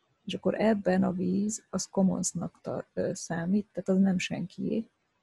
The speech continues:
hanem azt mindenki használja. Ö, de nem attól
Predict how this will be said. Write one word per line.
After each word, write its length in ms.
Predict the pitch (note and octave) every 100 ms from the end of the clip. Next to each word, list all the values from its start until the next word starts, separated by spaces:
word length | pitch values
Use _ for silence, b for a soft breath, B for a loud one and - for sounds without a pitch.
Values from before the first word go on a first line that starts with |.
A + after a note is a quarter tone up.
| _ _ _ _ -
hanem 240 | F#3 F#3+
azt 180 | F#3 -
mindenki 440 | F#3+ F3+ - F#3+
használja. 680 | F3+ F3+ - - - - - G3 - _ _ _ _ _ _ _
Ö, 300 | F3 F#3+ F#3+ - _
de 160 | - G3
nem 140 | G3+
attól 520 | A#3 A#3 - F3+ F3+